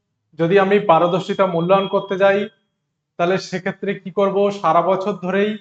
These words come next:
একটা মূল্যায়ন নির্ভর প্রক্রিয়া চলবে, অর্থাৎ সামগ্রিক মূল্যায়ন নির্ভর, অর্থাৎ তার সমস্ত দিকের পারদর্শিতা যদি আমরা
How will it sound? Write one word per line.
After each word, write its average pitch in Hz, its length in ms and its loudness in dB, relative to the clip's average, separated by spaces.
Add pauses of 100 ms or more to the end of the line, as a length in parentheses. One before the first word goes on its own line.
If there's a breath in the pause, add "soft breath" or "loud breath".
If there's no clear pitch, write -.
(180)
একটা 170 280 0
মূল্যায়ন 180 540 0
নির্ভর 185 340 0 (100)
প্রক্রিয়া 185 480 -2
চলবে, 175 360 -4 (640)
অর্থাৎ 190 300 -2
সামগ্রিক 175 680 -4
মূল্যায়ন 180 400 -2
নির্ভর, 196 380 0
অর্থাৎ 180 360 -2
তার 180 200 2 (440)
সমস্ত 220 560 -4 (280)
দিকের 180 380 0 (1500)
পারদর্শিতা 190 640 0 (140)
যদি 190 200 -2
আমরা 180 260 0